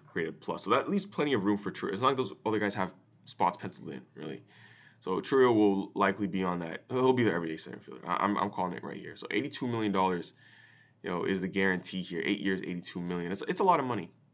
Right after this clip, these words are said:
It's a lot of money for someone who's never played in the big leagues. I mean, it's ten million a year for the next eight years. So it could blow up in their face, but hey, it, this could be someone like Ronald Acuna Junior, Ozzie Albies. These guys became all-stars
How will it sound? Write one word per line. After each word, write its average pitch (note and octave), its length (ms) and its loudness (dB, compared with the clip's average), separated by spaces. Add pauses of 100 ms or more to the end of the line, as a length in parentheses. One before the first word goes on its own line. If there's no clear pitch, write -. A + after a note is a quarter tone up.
(180)
It's B2 160 -4
a C3+ 40 -4
lot C3+ 140 6
of B2+ 60 2
money B2+ 140 0
for G#2 100 -6
someone A2 200 -2
who's G2 100 -2
never G2 340 0
played F#2 320 -4
in F2 80 -6
the E2 60 -8
big D#2+ 220 -8
leagues. F#2+ 180 -18
I D2 40 -16
mean, - 120 -14
it's - 120 -16
ten G2+ 320 -2 (540)
million G2+ 280 2
a - 20 -2
year G#2 100 4
for G#2 60 -2
the F#2 60 -4
next F#2 220 -4
eight E2+ 120 -6
years. E2 420 -6
So - 120 -8
it G#2 200 0
could C#3+ 440 4 (260)
blow A2 180 4
up B2 120 2
in B2+ 60 -2
their A2 100 2
face, - 280 -2
but C#3+ 280 -6 (100)
hey, - 340 -6
it, A2+ 160 -8 (200)
this B2+ 140 0
could C#3 160 -2
be C3 100 -2
someone B2+ 300 -2
like A#2 180 0 (360)
Ronald A2+ 320 4
Acuna A#2+ 240 0
Junior, G#2 340 0
Ozzie G#2 280 2
Albies. G#2+ 380 0
These F2+ 140 -8
guys F#2+ 160 2
became F2+ 280 -6
all-stars F#2 580 -2